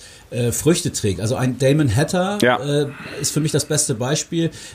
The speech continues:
Speaker 1: Wahrscheinlich wäre nach Simon Whitlock sonst aus, äh, Australien nicht viel gekommen. Aber da kommen Spieler nach. Äh, über Asien müssen wir gar nicht reden. Ähm, aber auch so,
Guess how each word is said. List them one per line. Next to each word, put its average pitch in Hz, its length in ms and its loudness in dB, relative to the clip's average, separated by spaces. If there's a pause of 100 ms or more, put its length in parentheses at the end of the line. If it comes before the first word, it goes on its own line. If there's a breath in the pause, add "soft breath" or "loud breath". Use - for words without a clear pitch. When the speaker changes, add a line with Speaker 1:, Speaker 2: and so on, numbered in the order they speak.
Speaker 1:
Wahrscheinlich 143 420 2
wäre 156 160 2
nach 143 120 2
Simon 143 340 2
Whitlock 151 320 2
sonst 139 260 0
aus, - 500 -2
äh, 139 200 -2
Australien 139 540 2
nicht 143 160 -2
viel 143 140 0
gekommen. 139 440 2
Aber 120 300 0 (240 loud breath)
da 131 100 2
kommen 220 380 2
Spieler 202 500 0
nach. 185 420 -2
Äh, 113 280 -2 (500)
über 120 200 0
Asien 147 420 4
müssen 143 180 2
wir 135 80 4
gar 123 160 2
nicht 107 160 0
reden. 180 500 0
Ähm, 135 340 -2 (300 loud breath)
aber - 380 0 (240)
auch 156 220 -2
so, 165 260 4